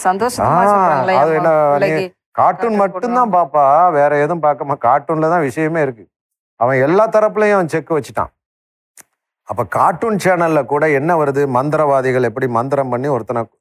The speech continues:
Speaker 2: எதிரியை கொல்றாங்க. எதிரியை கொல்றதுன்னு சொல்ல சொல்ல இவனுக்குள்ள அந்த விஷம் வந்துச்சுன்னா, இதான் அந்த, இந்த ஸ்பிரிட்ல நடக்கிற வேசித்தனம்.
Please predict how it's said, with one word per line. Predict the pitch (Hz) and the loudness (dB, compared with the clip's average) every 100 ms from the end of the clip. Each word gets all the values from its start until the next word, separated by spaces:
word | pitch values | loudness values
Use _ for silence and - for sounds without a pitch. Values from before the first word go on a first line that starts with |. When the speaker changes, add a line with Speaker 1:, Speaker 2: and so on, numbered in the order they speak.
| - | -4
Speaker 2:
எதிரியை | 117 143 143 131 | -2 0 0 -2
கொல்றாங்க. | 127 123 120 107 98 _ _ _ | -2 -2 -2 -2 -6 _ _ _
எதிரியை | 117 175 190 220 220 | -2 0 0 0 0
கொல்றதுன்னு | 190 - 185 190 185 180 180 170 | -2 0 0 2 2 2 2 0
சொல்ல | 151 151 156 | -4 -2 -2
சொல்ல | 135 151 180 175 | -2 -2 0 0
இவனுக்குள்ள | 143 131 143 | 0 -2 -2
அந்த | 151 123 | -2 0
விஷம் | 110 107 131 110 | -4 -2 -4 -4
வந்துச்சுன்னா, | 107 92 98 110 147 170 - _ _ - | -6 -8 -2 0 2 0 -6 _ _ -8
இதான் | 107 147 165 | -2 0 0
அந்த, | 127 104 95 - _ | 0 -4 -6 -12 _
இந்த | 113 98 | -12 -12
ஸ்பிரிட்ல | - 208 220 196 170 | -8 -4 -2 0 -2
நடக்கிற | 127 110 101 101 | 0 -4 -4 -2
வேசித்தனம். | 117 131 120 104 82 | -2 -2 -4 -6 -10